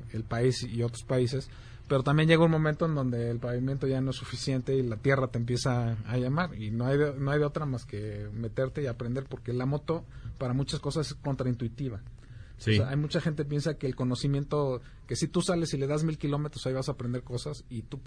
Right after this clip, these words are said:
Speaker 1: ya lo dijiste antes, puedes hacer veinte años las cosas mal, porque hay muchas cosas que van en el sentido opuesto del, del sentido común.
Speaker 2: Es correcto. Sí, so-, y se hacen vicios también. Hay vicios que nos creamos, que decimos, "Pero si así lo he hecho siempre y me ha resultado bien".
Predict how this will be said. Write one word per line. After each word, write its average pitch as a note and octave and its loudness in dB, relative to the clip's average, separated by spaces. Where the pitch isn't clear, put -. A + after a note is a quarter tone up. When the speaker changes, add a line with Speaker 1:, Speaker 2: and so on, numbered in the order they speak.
Speaker 1:
ya - -4
lo B2+ 0
dijiste B2+ -2
antes, C3 0
puedes C#3+ 8
hacer D3 8
veinte D3 6
años C#3+ 2
las A#2+ -2
cosas C3 -2
mal, B2+ 0
porque - -2
hay D3+ 2
muchas D3 0
cosas C#3+ -2
que A#2+ 0
van C3+ 2
en C3+ 2
el A#2+ 0
sentido B2+ 0
opuesto B2+ -4
del, A2 -6
del A2 -4
sentido A#2 -2
común. C#3 0
Speaker 2:
Es G2 2
correcto. F#2+ 2
Sí, C3 4
so-, B2+ 2
y G#2+ 6
se C3 4
hacen B2 4
vicios C3 2
también. A#2 4
Hay A2 2
vicios A#2 0
que G#2 6
nos G2+ 2
creamos, C#3+ 2
que - -2
decimos, A#2 2
"Pero A#2 2
si C3+ 0
así C3 6
lo F#3+ 10
he - 10
hecho F#3+ 2
siempre G#3+ 4
y G3 4
me F3 2
ha F3 4
resultado C#3 4
bien". A#2 4